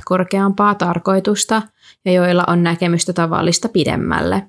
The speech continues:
Ja tää sopii mun mielestä aika hyvin Hermioneen, jos ajattelee esimerkiksi sen halua työskennellä S Y L K Y:n <laughs> parissa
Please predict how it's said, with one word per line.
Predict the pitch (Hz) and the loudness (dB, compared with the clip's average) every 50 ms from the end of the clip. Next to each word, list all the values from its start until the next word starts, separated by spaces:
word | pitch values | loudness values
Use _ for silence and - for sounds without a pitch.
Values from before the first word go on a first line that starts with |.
| _ _ _ - - - _ _ _ - | _ _ _ -20 -20 -20 _ _ _ -8
Ja | 151 143 139 - | -6 -6 -6 -4
tää | - 151 160 | -4 -4 -2
sopii | 160 165 165 - 160 156 | -2 -2 -2 0 0 2
mun | 170 180 185 190 | 2 2 2 2
mielestä | 190 190 185 180 - - - | 2 2 2 0 0 -2 -2
aika | 165 165 175 170 175 | 0 0 0 0 0
hyvin | 170 165 151 156 | 0 0 0 0
Hermioneen, | 170 170 185 190 202 196 190 180 175 170 165 170 165 165 165 170 - | 0 2 2 2 2 2 2 2 2 2 2 2 0 0 -2 -2 -2
jos | - - - - | -4 -4 -2 -2
ajattelee | 156 151 156 151 - - 160 147 151 156 131 - | -2 -2 -4 -4 -4 -4 -2 0 0 0 0 0
esimerkiksi | 156 - 165 151 151 - - - - - | 0 -2 -2 -4 -4 -4 -6 -6 -4 -2
sen | - 156 151 156 - - | -2 -2 -2 -4 -4 -4
halua | - 147 165 156 156 156 151 | -4 -2 0 0 0 0 0
työskennellä | 151 - 143 - - - - 156 147 131 135 147 151 151 - _ _ _ _ _ _ _ _ - 190 190 185 190 | 0 0 -2 -2 -2 -2 -4 -2 -2 -2 0 -2 -2 -4 -6 _ _ _ _ _ _ _ _ -2 -2 0 0 0
S | 185 - - - - - | 0 -2 -2 -4 -4 0
Y | 170 175 170 165 170 170 - - - 175 175 170 | 2 4 4 4 4 2 0 0 -2 0 0 0
L | 170 160 165 - - - | 0 0 -2 -4 -6 -4
K | - 175 170 170 160 156 - - - | 0 2 2 4 2 2 0 0 0
Y:n | - 170 175 185 196 208 208 220 220 - 196 | 0 0 2 4 4 4 4 2 0 -2 0
<laughs> | 202 185 131 | 0 0 2
parissa | 185 185 175 214 226 226 233 - - - 294 285 302 | 2 0 2 2 2 2 2 2 0 0 0 0 0